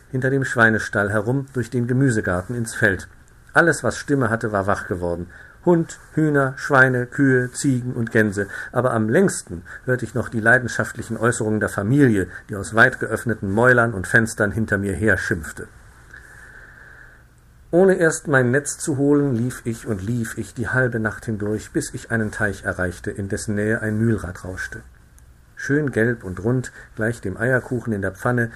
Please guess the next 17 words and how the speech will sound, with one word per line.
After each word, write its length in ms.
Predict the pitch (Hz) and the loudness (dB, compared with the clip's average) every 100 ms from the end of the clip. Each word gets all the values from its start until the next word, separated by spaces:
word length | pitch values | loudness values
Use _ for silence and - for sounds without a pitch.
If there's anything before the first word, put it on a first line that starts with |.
| - | -8
ehe 260 | - 113 113 | 0 2 2
er 120 | 98 | 0
völlig 420 | 92 123 117 113 | -4 -4 -4 -6
gereift 440 | - 95 107 110 - | -8 -2 -2 -2 -6
ist, 240 | 110 - - - | -8 -10 -20 -14
schwebte 440 | - 113 113 113 | -4 0 0 0
der 120 | 113 | -2
Mond 340 | 98 98 98 95 | 0 -2 -4 -6
im 140 | 95 | -6
Himmelsraum. 720 | 90 98 90 - 92 87 87 - - - - - | -4 -4 -4 -8 -8 -6 -8 -12 -20 -20 -20 -12
Ich 160 | 113 - | -10 -6
war 160 | 104 135 | -4 0
ungemein 520 | 127 110 95 90 87 | -2 0 -2 -4 -4
wach 260 | 98 - | -6 -6
und 160 | 98 90 | -10 -4
warm 240 | 98 92 | -2 -2
geworden. 420 | 90 85 85 82 | -4 -8 -8 -10